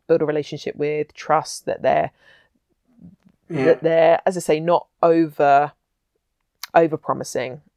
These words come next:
Speaker 1: um, and that maybe they're being a little bit more conservative, 'cause I, I, I would trust that more.
Speaker 2: Yeah. And I, I, I'm always, uh, wondering, d-, uh, 'cause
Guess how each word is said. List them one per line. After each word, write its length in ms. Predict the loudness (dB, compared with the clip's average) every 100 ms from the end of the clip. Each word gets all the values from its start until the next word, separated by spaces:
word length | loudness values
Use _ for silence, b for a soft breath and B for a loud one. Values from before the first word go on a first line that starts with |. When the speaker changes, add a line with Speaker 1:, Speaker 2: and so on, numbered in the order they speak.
| _ -6
Speaker 1:
um, 600 | -4 -2 -4 -6 -16 -20 _ _ -10
and 240 | -8 -8 -8
that 160 | -2 -2
maybe 180 | 0 -2
they're 120 | -2
being 200 | 0 -2
a 60 | -2
little 160 | -2
bit 140 | -4 -4
more 100 | -8
conservative, 580 | -8 -6 -6 -6 -10 -10
'cause 180 | -8
I, 240 | -2 -2 -4 -4
I, 300 | -2 -4 -6 _ -12
I 100 | -8
would 120 | -8
trust 260 | -4 -6 -2
that 180 | -4 -4 _ _ -10
more. 260 | -8 -10 _
Speaker 2:
Yeah. 380 | -8 -4 -2 -4 -8 _ b -4
And 220 | -2 0
I, 100 | 0
I, 260 | 0 -2 -4 -6 _ -4
I'm 200 | 0 4
always, 600 | 4 4 4 2 -2 -8
uh, 300 | -6 -4 -2
wondering, 800 | 0 2 2 0 -2 -2 -4 -6 -14 B B B B
d-, 340 | -18 -12 -10
uh, 440 | -4 -4 -2 -4 -6
'cause 380 | -8 -8 -10